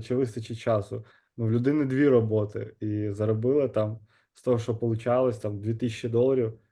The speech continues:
ще під час навчання. Тому я думаю, що точно хватить, <laughs> якщо у вас вісім, а не дванадцять, так?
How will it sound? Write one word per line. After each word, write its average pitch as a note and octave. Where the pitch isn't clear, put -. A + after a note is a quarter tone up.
ще A#2
під A2+
час A#2
навчання. G#2+
Тому A2
я A2+
думаю, C3
що A2+
точно B2
хватить, A#2+
<laughs> -
якщо A#2
у -
вас G#2
вісім, A#2
а A#2
не A#2+
дванадцять, A2
так? A2+